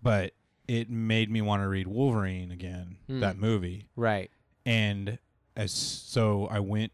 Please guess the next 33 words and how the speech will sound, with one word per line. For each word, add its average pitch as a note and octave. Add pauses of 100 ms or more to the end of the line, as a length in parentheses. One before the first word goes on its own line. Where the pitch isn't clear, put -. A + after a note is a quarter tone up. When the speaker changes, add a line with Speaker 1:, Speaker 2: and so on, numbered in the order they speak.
(140)
Speaker 1:
I G#2+
saw A#2+
that B2
movie, A#2
you G2+
know, G2
the -
first -
week, G#2+
at G#2+
Wo-, G#2
and G#2+
then G#2
I G2+
went G#2
to -
the -
comic A#2+
shop, G#2
and G#2+
there G#2
was G#2
a G2+
brand G#2
new G#2
Wolverine G2+
series F#2+
that F#2+
had F#2
just F#2+
started. A2+
Speaker 2:
Oh, A2
interesting. G#2+